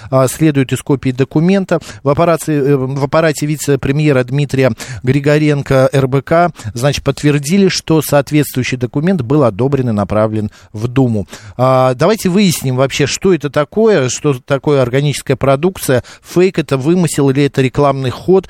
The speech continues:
С нами на связи фермер, специалист по органической продукции Андрей Лысенков. Андрей Юрьевич, добрый день.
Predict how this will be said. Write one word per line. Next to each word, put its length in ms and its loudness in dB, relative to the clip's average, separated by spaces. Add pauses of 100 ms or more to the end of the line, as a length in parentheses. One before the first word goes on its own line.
(160)
С 80 -8
нами 200 0
на 120 2
связи 320 0
фермер, 480 0
специалист 640 0
по 300 2 (220)
органической 540 0
продукции 580 0 (220)
Андрей 500 2 (140)
Лысенков. 640 0
Андрей 240 2
Юрьевич, 420 0
добрый 280 2
день. 340 -2